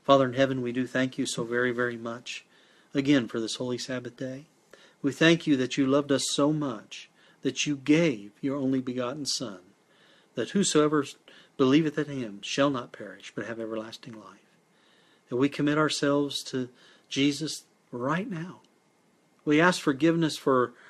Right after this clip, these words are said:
our sins. We pray, Lord, that you will create in us a desire to spend more time in your holy word, more time in prayer, more time with Jesus throughout each and every day.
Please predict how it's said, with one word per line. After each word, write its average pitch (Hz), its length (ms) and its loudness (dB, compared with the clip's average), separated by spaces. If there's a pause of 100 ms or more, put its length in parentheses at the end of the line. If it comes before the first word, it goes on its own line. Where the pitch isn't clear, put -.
(180)
our 123 120 -2
sins. 180 720 2
We 131 100 -2
pray, 170 560 4 (380)
Lord, 123 300 2
that 117 200 -2
you 143 100 2
will 123 200 0 (480)
create 185 400 4
in 180 120 2
us 180 220 0
a 131 60 0
desire 131 840 0
to 113 80 -8
spend 127 300 -4
more 139 180 0
time 139 400 0
in 123 140 -6
your 117 140 -8
holy 123 240 -4
word, 165 440 2 (360)
more 139 180 2
time 147 300 -6
in 123 100 -4
prayer, 156 400 2
more 131 180 -6
time 139 300 -6
with 135 140 -6
Jesus 113 640 -6 (680)
throughout 117 360 -4
each 147 240 -4
and 131 80 -6
every 131 240 -6
day. 98 400 -12